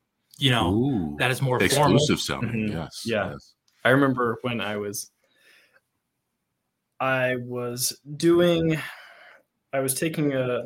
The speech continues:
Speaker 3: a web design class, one of my first semesters in college, and,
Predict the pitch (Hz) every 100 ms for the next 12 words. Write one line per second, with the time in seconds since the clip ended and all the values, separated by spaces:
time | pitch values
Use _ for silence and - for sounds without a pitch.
0 | - 127 123 135 135 135 127 123 117 117
1 | - 120 117 117 - - - _ _ _
2 | _ _ _ _ _ _ - 127 117 110
3 | 127 113 123 117 117 117 117 110 117 117
4 | 117 120 110 110